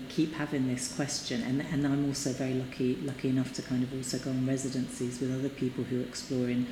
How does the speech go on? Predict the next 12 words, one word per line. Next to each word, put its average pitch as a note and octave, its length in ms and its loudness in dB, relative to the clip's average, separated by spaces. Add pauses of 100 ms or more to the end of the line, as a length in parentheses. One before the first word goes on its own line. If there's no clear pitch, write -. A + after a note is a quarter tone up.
(260)
chronic B2 260 0
pain B2 240 2
and A#2+ 140 2
dance A#2+ 500 0
or A#2+ 220 0 (420)
rest B2 440 0
and, A2+ 380 -2 (120)
and, A#2 400 2 (240)
and, A#2 340 0 (320)
um, A#2+ 440 -4 (300)
creative - 360 -2
practices. B2+ 680 -4